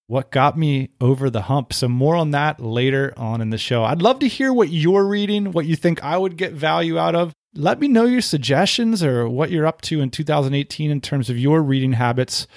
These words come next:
We're gonna post this blog post at tropical M B A dot com slash books and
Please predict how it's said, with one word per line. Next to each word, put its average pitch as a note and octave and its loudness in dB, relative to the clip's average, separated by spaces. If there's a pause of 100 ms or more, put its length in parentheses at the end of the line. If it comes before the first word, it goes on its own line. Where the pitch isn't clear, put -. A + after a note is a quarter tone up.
(180)
We're D3 4
gonna A3 4
post D3 2
this D#3 0
blog B2+ 0
post C3+ 0
at A2+ -6
tropical - -2
M C#3 -2
B B2+ -2
A A2+ 0
dot D#3 -2
com C3+ -2 (240)
slash B2 -2
books - 0 (260)
and B2+ 2